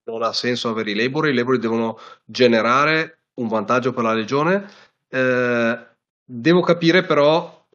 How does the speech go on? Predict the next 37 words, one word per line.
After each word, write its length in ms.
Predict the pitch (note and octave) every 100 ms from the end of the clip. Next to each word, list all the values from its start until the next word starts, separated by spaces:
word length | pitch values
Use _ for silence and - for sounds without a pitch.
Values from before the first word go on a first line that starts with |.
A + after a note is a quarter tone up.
| _
con 220 | - C3
queste 300 | E3 - D#3
premesse, 520 | - D#3+ C#3+ - E3+
quindi, 500 | E3 C3+ C3 D3 D#3
eh, 320 | D#3 - - A#2+ B2 A#2 A2+ A2 G#2 G2+
magari 300 | A2+ B2+ C#3+
darvi 300 | C#3 C#3 B2+
qualcosa 400 | A#2 A#2+ D3+ C#3
di 120 | C#3
piccolo 520 | C#3 F3 E3+ E3+ E3+ E3
che 100 | D3
vi 120 | C3+
dà 160 | C3+ C3+
qualcosa 840 | C3+ B2 C3 C3 C3 C#3 C3+ - - _
di, 560 | - G2+ A#2 C4 - - _
di 180 | A3+ G3+
piccolo, 440 | - E3+ - C3+ A#2+
magari 360 | A#2 C3 C3
anche 200 | B2 B2
solo 560 | - C#3 C3 B2 - _
un 200 | F3+ D#3
X 220 | D#3 - -
P 260 | D#3 E3+
che 160 | E3+ E3
però 240 | C3 B2+
potete 320 | B2 A#2 A#2
chiudere 320 | C3 C3 A#2+ A#2+
in 80 |
fretta 440 | A#2 A#2 A#2 A#2 B2+
come, 500 | B2 A2+ A2+ G#2+ G#2
come 140 | A2
clock. 500 | - A2 F#2 - G2 _ _ _
Vedo 340 | - A2 D3+ D#3
dove 220 | C#3+ C3+
sta 640 | C3 C3+ C3 B2+ B2 A#2+
il 120 | A#2
bilancio 300 | C3+ D3+ C3+